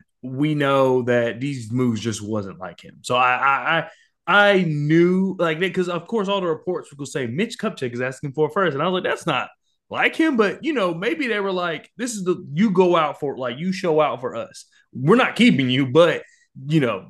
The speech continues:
you've, you've done nothing for three years. Do something." I thought maybe that was kind of the play, but no, it, it was, I wholeheartedly believe it was the owners, uh, kind of negotiating, maybe not negotiating, but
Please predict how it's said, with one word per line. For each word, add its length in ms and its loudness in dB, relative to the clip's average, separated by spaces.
you've, 420 -6
you've 180 -2
done 200 6
nothing 340 2
for 120 -2
three 300 0
years. 320 -4
Do 160 -4
something." 380 -4
I 100 -4
thought 240 2
maybe 220 4
that 120 2
was 80 -2
kind 220 -2
of 60 -8
the 120 -6
play, 240 0
but 220 -6
no, 500 -6
it, 240 -10
it 180 -8
was, 500 0
I 180 0
wholeheartedly 540 -2
believe 320 -6
it 40 -4
was 300 -4
the 80 -4
owners, 500 -8
uh, 320 -4
kind 240 0
of 160 -6
negotiating, 840 -2
maybe 240 0
not 160 -2
negotiating, 1000 -6
but 320 2